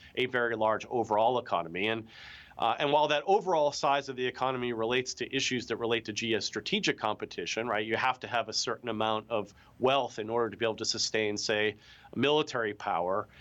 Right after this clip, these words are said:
Uh, it's also the case that there's a challenge for China in particular in terms of that per capita G D P.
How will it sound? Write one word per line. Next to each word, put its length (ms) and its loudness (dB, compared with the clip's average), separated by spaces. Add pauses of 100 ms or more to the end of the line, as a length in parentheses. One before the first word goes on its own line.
(260)
Uh, 240 2
it's 160 -4
also 260 2
the 80 0
case 320 -2
that 140 -6
there's 220 0
a 40 0
challenge 520 -2
for 140 -8
China 360 0
in 160 -8
particular 540 -4
in 40 -8
terms 280 -2
of 40 -4
that 200 0
per 180 0
capita 480 -2
G 180 -8
D 140 -6
P. 260 -8